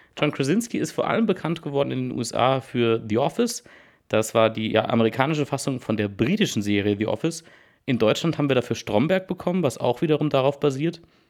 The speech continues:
Und er spielte in dieser Serie nicht einmal die Hauptrolle, sondern er spielte einer dieser Nebenfiguren, eben so ein bisschen das, das Liebespärchen. Da hat er den männlichen Part dazu gespielt in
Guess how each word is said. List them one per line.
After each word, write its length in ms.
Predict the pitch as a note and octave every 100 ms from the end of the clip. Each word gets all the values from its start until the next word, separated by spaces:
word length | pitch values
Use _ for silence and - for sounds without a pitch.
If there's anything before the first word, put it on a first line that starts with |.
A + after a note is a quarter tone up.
| _ _ _ _ _ -
Und 160 | A#2+
er 80 | A#2+
spielte 300 | - F#3 G3+
in 80 | D3
dieser 180 | B2+ B2
Serie 280 | B2+ B2+ A#2+
nicht 160 | A#2
einmal 160 | A2+ G2
die 100 | G2
Hauptrolle, 360 | G#3+ - E3
sondern 180 | E3 C#3
er 40 | B2
spielte 300 | C#3+ - -
einer 260 | G#2+ C3
dieser 400 | A#2+ A#2+ A2+ G#2+ - - _ _ _ _
Nebenfiguren, 920 | A2 C3+ F#3 - B2+ C#3 F3 F#3+ F#3 - _ _ _
eben 180 | A#2 A#2
so 100 | A2+
ein 60 | A2
bisschen 240 | B2+ B2+
das, 200 | A2 G2+
das 200 | A#2 -
Liebespärchen. 800 | B2 D3+ E3 - C3 C3+ D3 C3+
Da 120 | A2
hat 120 | A2
er 80 | A#2+
den 120 | A2+
männlichen 280 | A2+ B2+ C3+
Part 240 | - B2 B2
dazu 180 | -
gespielt 380 | B2+ - C#3 B2+
in 340 | A2 B2 B2+